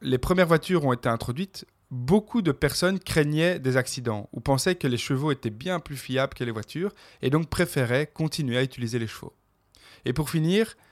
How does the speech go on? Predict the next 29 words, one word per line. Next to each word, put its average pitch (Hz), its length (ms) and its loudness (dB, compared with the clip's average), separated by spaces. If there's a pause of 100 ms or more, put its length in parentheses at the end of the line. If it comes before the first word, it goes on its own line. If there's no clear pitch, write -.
(240)
quand 151 140 6
l'électricité 180 840 2
a 123 120 0
été 127 160 0
introduite 147 420 0
au 120 60 0
dix-neuvième 123 400 -2
siècle, - 320 -4 (640)
énormément 175 720 6
de 135 100 -2
personnes 160 500 -2
étaient 127 240 -2
méfiantes 135 640 -2
car 120 140 0
elles 120 120 -2
craignaient 156 360 0
les 123 120 -2
risques 143 320 -6
potentiels 131 460 -4
pour 120 140 -4
la 107 80 -4
sécurité 143 600 -4
et 123 40 0
la 113 100 -2
santé. 139 480 -6 (360)
Certains - 440 0
considéraient 123 580 -2
même 151 260 0
l'électricité 139 640 -4